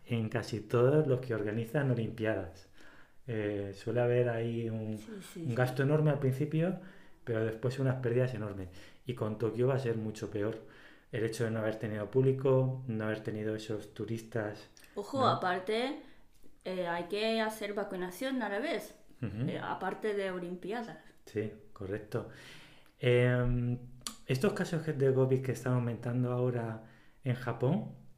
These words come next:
Speaker 1: eh, em, es-, ¿a qué se debe?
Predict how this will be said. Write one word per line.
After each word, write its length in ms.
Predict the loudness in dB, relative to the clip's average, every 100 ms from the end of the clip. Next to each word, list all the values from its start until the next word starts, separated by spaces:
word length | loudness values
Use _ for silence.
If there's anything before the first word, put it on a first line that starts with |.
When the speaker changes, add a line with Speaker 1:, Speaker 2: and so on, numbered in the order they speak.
| -20 -20 -20 -20 -20 -20 -18 -4
Speaker 1:
eh, 680 | 2 4 4 0 0 0 0
em, 460 | -2 -4 -4 -8 -6
es-, 260 | -6 -6 -12 -12 -6
¿a 140 | -2
qué 120 | 0
se 160 | 0 2
debe? 360 | 2 2 -2